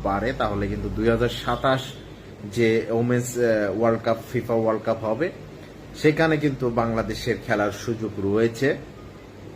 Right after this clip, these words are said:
তেমনি অনূর্ধ্ব বিশ নারী দলের যে ফুটবলাররা, তারাও কিন্তু আজকে এশিয়ান কাপে কোয়ালিফাই করলো।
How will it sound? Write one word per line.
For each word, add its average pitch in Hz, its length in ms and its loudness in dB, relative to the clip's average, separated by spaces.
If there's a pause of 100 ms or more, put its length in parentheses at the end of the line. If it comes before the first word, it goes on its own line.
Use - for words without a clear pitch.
(480)
তেমনি 147 420 2 (640)
অনূর্ধ্ব 160 560 4 (300)
বিশ 151 360 4
নারী 139 220 4
দলের 127 440 2
যে 120 240 0
ফুটবলাররা, 117 680 2
তারাও 117 240 4
কিন্তু 170 280 -2
আজকে 117 420 -2 (720)
এশিয়ান 170 580 4
কাপে 123 380 0
কোয়ালিফাই 101 540 0 (140)
করলো। 107 260 0